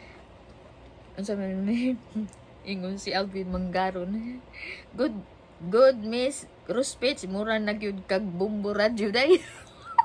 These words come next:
Um, Bumbo Radyo,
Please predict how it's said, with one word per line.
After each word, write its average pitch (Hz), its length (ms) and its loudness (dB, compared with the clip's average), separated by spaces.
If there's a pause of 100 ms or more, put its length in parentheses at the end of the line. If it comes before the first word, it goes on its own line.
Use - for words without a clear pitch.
(1600)
Um, 269 160 -2 (560)
Bumbo 220 400 -2
Radyo, 214 320 2